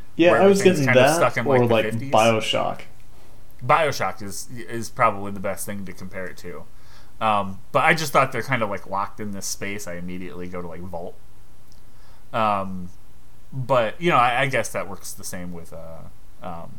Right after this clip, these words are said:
Speaker 2: like, Rapture and stuff like that. Um, but yeah, it, it's,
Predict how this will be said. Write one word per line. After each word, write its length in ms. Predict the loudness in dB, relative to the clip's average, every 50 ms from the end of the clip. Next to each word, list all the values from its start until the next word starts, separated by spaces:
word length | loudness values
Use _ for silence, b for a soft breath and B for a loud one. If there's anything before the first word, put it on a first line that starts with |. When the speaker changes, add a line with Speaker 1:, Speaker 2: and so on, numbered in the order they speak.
| -8 -8
Speaker 2:
like, 160 | -8 -6 -6
Rapture 400 | -6 -6 -6 -6 -6 -8 -8 -8 -8 -8 -8 -8 -8
and 80 | -8 -8
stuff 240 | -8 -8 -8 -8
like 120 | -8 -8 -8 -8
that. 180 | -8 -8 -8 -8 -8 -8 -6 -6 -6 -6 -6 -6 -6 -6 -6 -8 -8 -8 -8 -8 b b b b b b b b b b b -4 -2 0
Um, 420 | 2 2 0 0 -2 -4 -4 -6 -6 -6
but 260 | -6 -2 0 0 2 4
yeah, 280 | 4 4 4 2 0 -4 -6 -6 -6
it, 240 | -4 -2 -2 -2 -2
it's, 440 | -4 -4 -6 -4 -4 -4 -4 -4